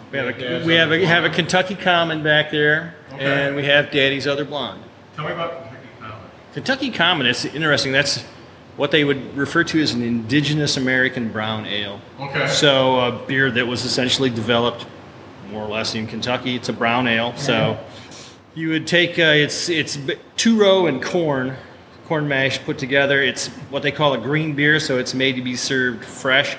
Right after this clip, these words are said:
Speaker 1: You get it done, you fast ferment it, it goes in the keg, it's ready to go out.
Speaker 2: Oh.
Speaker 1: And, um, it was developed back in the day of, you know,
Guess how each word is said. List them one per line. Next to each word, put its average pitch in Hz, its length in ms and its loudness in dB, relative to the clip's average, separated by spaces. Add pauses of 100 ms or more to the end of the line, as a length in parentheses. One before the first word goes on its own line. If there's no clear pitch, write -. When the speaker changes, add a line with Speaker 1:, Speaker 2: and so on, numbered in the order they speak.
(320)
Speaker 1:
You 117 80 -6
get 131 200 2
it 127 140 0
done, 147 340 4
you 117 100 -2
fast 135 440 2
ferment 139 420 -2
it, 123 80 -6
it 110 140 -4
goes 127 260 0
in 131 60 -2
the 123 80 -4
keg, 143 320 2
it's - 180 -6
ready 131 220 2
to 123 80 -2
go 120 180 -2
out. 107 320 0
Speaker 2:
Oh. - 320 -6
Speaker 1:
And, 113 280 -2
um, 104 400 -4
it 117 100 -6
was 120 160 -6
developed 117 560 -2
back 113 260 2
in 123 80 -6
the 123 60 -4
day 113 340 2
of, 104 240 -2
you 117 60 -2
know, 110 300 -2